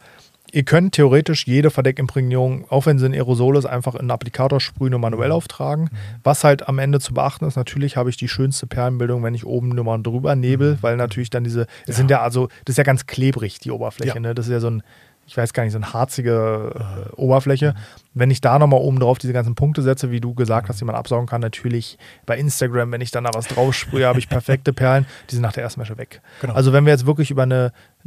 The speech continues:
Speaker 1: das ist wirklich eine Pflege, das ist
Speaker 2: Ja.
Speaker 1: nichts für die Optik, das ist wirklich eine
Speaker 2: Ja.
Speaker 1: Pflegemaßnahme,
Speaker 2: Ja.
Speaker 1: wie jetzt, weiß ich nicht, äh, Türscharniere nachfetten oder so.
Speaker 2: Mhm, mhm.
Speaker 1: Wenn ich das mache,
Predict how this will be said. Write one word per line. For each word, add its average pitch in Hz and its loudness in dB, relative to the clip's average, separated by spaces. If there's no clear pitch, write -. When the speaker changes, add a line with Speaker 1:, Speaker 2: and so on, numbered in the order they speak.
Speaker 1:
das 147 2
ist 143 2
wirklich 156 2
eine 139 2
Pflege, 135 -4
das 113 -12
ist 113 -6
Speaker 2:
Ja. 113 -2
Speaker 1:
nichts 147 -2
für - -8
die 127 -2
Optik, 131 -4
das 127 -6
ist - -10
wirklich 135 -6
eine 123 -2
Speaker 2:
Ja. - -14
Speaker 1:
Pflegemaßnahme, 151 -2
Speaker 2:
Ja. 127 -2
Speaker 1:
wie 131 -4
jetzt, 139 0
weiß 135 -4
ich - -8
nicht, 123 -8
äh, 123 -2
Türscharniere 156 0
nachfetten 143 -2
oder 139 0
so. 143 6
Speaker 2:
Mhm, 135 0
mhm. 127 -4
Speaker 1:
Wenn 131 -2
ich 147 0
das 175 4
mache, 156 4